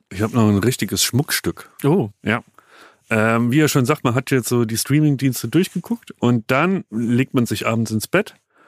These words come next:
Speaker 1: Und bevor man Zero Zero Zero als Hörbuch, äh, zum Einschlafen hört,
Speaker 2: Oh Gott, oh Gott.
Speaker 1: schaltet man nochmal einen Fernseher an. Und ich hab wirklich eine Obsession für,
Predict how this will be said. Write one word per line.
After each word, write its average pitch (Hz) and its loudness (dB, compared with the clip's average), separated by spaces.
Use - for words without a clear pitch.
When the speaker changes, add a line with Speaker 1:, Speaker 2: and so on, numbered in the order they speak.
Speaker 1:
Und 107 -2
bevor 202 2
man 104 2
Zero 143 2
Zero 110 -4
Zero 101 -2
als - -2
Hörbuch, 135 2
äh, 117 0
zum 110 0
Einschlafen 113 0
hört, 139 2
Speaker 2:
Oh - -4
Gott, - -14
oh - -16
Gott. - -18
Speaker 1:
schaltet 147 0
man 151 2
nochmal 139 2
einen 127 0
Fernseher 135 2
an. 110 -2
Und 120 -4
ich 110 -4
hab 151 -2
wirklich 143 -2
eine 143 0
Obsession 135 0
für, 160 2